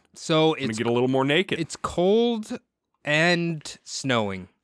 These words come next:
Speaker 2: It's the weird combination where it turns
Speaker 1: Mm.
Speaker 2: into those weird little frozen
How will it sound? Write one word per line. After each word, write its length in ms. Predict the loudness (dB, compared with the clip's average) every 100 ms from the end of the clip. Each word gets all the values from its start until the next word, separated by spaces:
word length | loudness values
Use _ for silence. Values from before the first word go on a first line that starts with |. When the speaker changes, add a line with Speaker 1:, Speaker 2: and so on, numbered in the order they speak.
| -4
Speaker 2:
It's 200 | -4 0
the 120 | 0
weird 420 | 2 0 0 0
combination 680 | 0 2 2 0 0 0 0
where 120 | 0
it 80 | 0
turns 320 | 0 0 0
Speaker 1:
Mm. 40 | 0
Speaker 2:
into 140 | -2
those 260 | 0 -2 -4
weird 540 | -6 -4 -2 0 -2 -8 _
little 300 | -6 -2 -2
frozen 800 | -4 0 2 2 0 -2 -2 -4